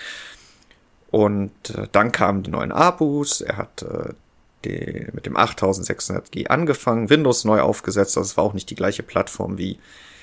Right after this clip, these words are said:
auf dem Intel-System, das hat eine eigene, wir sind ja vor Jahren, vielleicht erinnerst du dich mal, in so ein Riesendilemma reingerannt, wo wir dann auch Werte veröffentlicht haben, wo wir rückwirkend hätten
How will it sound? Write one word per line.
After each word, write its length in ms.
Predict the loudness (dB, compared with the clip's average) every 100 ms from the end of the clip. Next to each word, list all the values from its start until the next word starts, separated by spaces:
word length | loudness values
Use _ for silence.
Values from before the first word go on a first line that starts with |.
| -20 -20 _ -2
auf 160 | -2
dem 140 | 0 0
Intel-System, 640 | 0 0 0 2 4 2
das 100 | 2
hat 120 | 0
eine 120 | 2
eigene, 240 | 2 2 4
wir 100 | 4
sind 140 | 6
ja 80 | 4
vor 160 | 6 6
Jahren, 260 | 8 6
vielleicht 240 | 4 0 0
erinnerst 360 | 2 4 4
du 40 | -2
dich 160 | -4
mal, 140 | 0 0
in 80 |
so 140 | 0 -4
ein 20 |
Riesendilemma 720 | -4 0 0 2 4 4 4
reingerannt, 640 | 2 0 -2 0 0 0 -2
wo 140 | -4
wir 60 | -2
dann 140 | -2
auch 200 | -4 2
Werte 200 | 2 2
veröffentlicht 560 | -2 -4 -6 -8 -4 0
haben, 200 | 0 0
wo 100 | -2
wir 140 | 0
rückwirkend 480 | 0 0 -4 -2 -2
hätten 260 | -2 -2